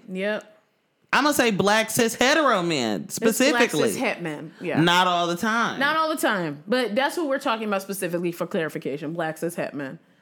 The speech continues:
Speaker 2: For the most part.
Speaker 1: Yeah. Where the hell is this tweet?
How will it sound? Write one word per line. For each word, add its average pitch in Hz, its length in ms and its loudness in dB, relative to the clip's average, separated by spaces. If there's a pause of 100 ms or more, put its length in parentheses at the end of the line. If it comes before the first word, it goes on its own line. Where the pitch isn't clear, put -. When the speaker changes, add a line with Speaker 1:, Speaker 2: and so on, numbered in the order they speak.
(360)
Speaker 2:
For 240 240 2
the 220 100 2
most 214 360 2
part. 214 380 2
Speaker 1:
Yeah. 185 280 -2 (1500)
Where 320 140 -6
the 262 100 -4
hell 185 420 -2
is 170 180 -4
this 170 240 -6
tweet? 165 500 -4